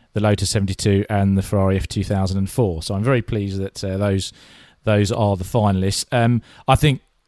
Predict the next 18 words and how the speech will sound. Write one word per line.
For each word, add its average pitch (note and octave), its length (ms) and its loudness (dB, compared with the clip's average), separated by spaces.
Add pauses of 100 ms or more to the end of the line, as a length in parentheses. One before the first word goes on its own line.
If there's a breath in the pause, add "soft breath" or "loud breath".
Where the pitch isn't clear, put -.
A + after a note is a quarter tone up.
(160)
Alex's A#2 320 0
point G#2+ 160 2
about G2 140 0
the G2+ 80 -2
Mercedes G2 500 -2 (120)
is G#2+ 160 -2
valid. G2 400 0
I A2 60 -4
think G#2+ 320 -2
it A#2 140 -4
probably, A2+ 500 2 (240 loud breath)
if A2+ 120 -4
we B2+ 60 4
brought C#3+ 260 2
in A#2 100 2
the A2 80 4
fever A#2 420 2
scale, F#2+ 560 2